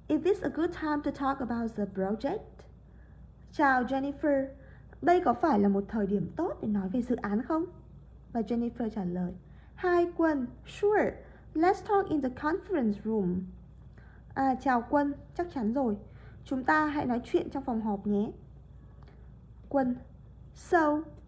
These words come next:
we still have a few more weeks before we have to present our plan to the city. What do you think we should do?" Quân nói là gì nhỉ? "Ờ,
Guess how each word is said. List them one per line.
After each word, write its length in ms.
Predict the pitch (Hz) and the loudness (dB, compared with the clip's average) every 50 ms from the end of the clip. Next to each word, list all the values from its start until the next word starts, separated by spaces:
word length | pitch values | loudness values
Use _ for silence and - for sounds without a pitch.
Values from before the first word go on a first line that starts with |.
| - - | -8 0
we 160 | 294 302 320 | 4 4 4
still 360 | 320 - - - 381 381 403 | 4 2 2 4 4 4 6
have 280 | 381 349 330 302 302 - - | 4 4 4 2 2 2 0
a 80 | - 214 - - | -2 -2 0 -2
few 180 | 285 277 277 | 0 0 2
more 360 | 262 262 269 262 262 254 247 254 | 2 2 2 2 2 0 0 -2
weeks 480 | 320 311 - - - - - 233 269 | -2 -4 -4 -8 -14 -8 -2 -2 -2
before 220 | 269 294 262 262 285 | 0 0 0 2 2
we 140 | 370 381 | 0 0
have 240 | 359 330 294 277 277 - - | 0 0 -4 -4 -4 -4 -6
to 60 | 269 | -4
present 520 | 214 226 233 226 214 208 - 220 214 208 | 0 0 0 0 0 0 -2 0 0 -2
our 320 | 208 226 226 233 240 247 247 247 | -2 -4 -2 0 0 0 0 0
plan 320 | 226 214 220 214 208 208 | -2 -2 0 0 0 -2
to 140 | 202 - 214 175 | -2 -2 -4 -4
the 60 | 175 185 | -4 -6
city. 480 | 185 - - 226 220 240 269 294 320 - - - - - - - - - - - | -6 -4 -2 0 0 0 0 -2 -4 -6 -10 -18 -20 -20 -20 -20 -20 -18 -14 -6
What 220 | - 262 302 330 339 | 2 4 6 6 6
do 120 | 330 302 | 4 0
you 80 | 285 285 - | 0 0 0
think 360 | - 277 262 262 262 262 233 254 | -2 -2 -2 -2 -2 -2 0 -2
we 60 | 240 | -2
should 260 | - - 311 294 - | -2 -2 -4 -4 -2
do?" 180 | 226 247 220 196 202 220 277 - - - - - - - - - - - - - - - - - - - | -2 0 0 0 0 -2 -6 -8 -14 -20 -20 -20 -20 -20 -20 -20 -20 -20 -20 -20 -20 -20 -20 -20 -16 -6
Quân 180 | - 285 285 277 | -4 -2 -2 0
nói 160 | 247 196 190 | -2 -2 -2
là 100 | 226 240 | -2 -2
gì 120 | 196 202 190 | -2 -2 0
nhỉ? 120 | 185 185 185 185 - - - - - - - - | 0 -2 -2 -4 -6 -12 -18 -20 -20 -20 -20 -20
"Ờ, 340 | - - - 285 277 262 247 | 0 4 6 6 6 6 4